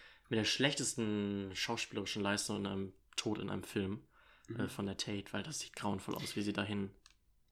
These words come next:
Speaker 1: wie sie stirbt. Das sieht
Speaker 2: Ja, stirbt
Speaker 1: ganz
Speaker 2: sie denn
Speaker 1: schlecht,
Speaker 2: richtig?
Speaker 1: das ist ganz schlecht geschauspielert.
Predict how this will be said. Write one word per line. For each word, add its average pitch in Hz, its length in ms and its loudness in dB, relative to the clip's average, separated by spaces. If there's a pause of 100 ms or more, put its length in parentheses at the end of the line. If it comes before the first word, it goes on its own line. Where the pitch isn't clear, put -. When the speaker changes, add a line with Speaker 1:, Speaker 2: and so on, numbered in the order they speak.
(340)
Speaker 1:
wie 110 160 -10
sie 107 140 -2
stirbt. 104 340 -4
Das 107 100 -4
sieht 113 220 -2
Speaker 2:
Ja, 101 60 -8
stirbt - 140 0
Speaker 1:
ganz 120 260 6
Speaker 2:
sie - 80 12
denn 143 80 8
Speaker 1:
schlecht, 120 320 4
Speaker 2:
richtig? - 240 -6
Speaker 1:
das 110 160 0
ist - 120 2
ganz 120 240 6
schlecht - 260 2
geschauspielert. 107 580 -2